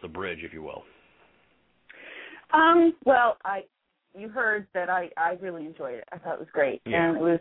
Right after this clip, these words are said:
Speaker 2: it was all good. And I really thought that we both made some good points, and we, it was clear that we had some common ground.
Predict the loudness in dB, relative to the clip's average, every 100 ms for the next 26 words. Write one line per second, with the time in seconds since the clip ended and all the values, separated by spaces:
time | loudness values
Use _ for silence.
0 | _ -2 4 4 4 2 0 -6 _ _
1 | -20 -6 -4 -4 -4 -4 -6 -10 _ _
2 | _ _ 2 4 6 4 2 -2 -8 _
3 | _ _ _ 4 6 4 -4 -6 -4 -6
4 | -8 -14 _ _ _ _ _ _ _ _
5 | _ -6 -2 -2 -2 -6 -6 -6 -4 -4
6 | -4 -4 -4 -6 -8 -4 -2 -2 -6 -6
7 | 0 0 0 -4 -10 _ -10 -6 -6 -8
8 | 0 4 4 2 -2 0 2 4 4 2
9 | -2 -6 -4 -4 -4 -8 -4 -4 -4 -4
10 | -6 -6